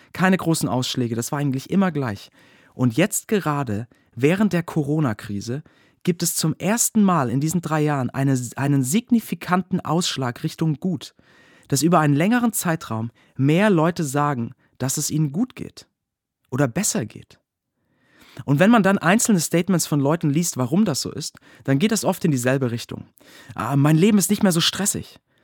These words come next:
Ich hab mehr Zeit. Ich spar mir den Arbeitsweg. Ich kann mal länger schlafen. Ich bin nicht mehr so getrieben." Das etwas langsamere Tempo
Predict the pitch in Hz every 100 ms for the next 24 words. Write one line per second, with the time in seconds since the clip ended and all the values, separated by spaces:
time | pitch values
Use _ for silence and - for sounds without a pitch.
0 | _ _ 147 143 190 196 165 - 170 -
1 | - _ _ - - 170 196 170 156 165
2 | 196 - 123 120 135 - 196 202 185 190
3 | - 156 180 135 127 - 220 226 208 175
4 | 170 - - 202 185 101 _ _ _ _
5 | _ _ _ _ _ _ _ _ - 139
6 | - - 196 - 208 - 143 160 240 226
7 | 180 180 160 151 - 180 - 98 -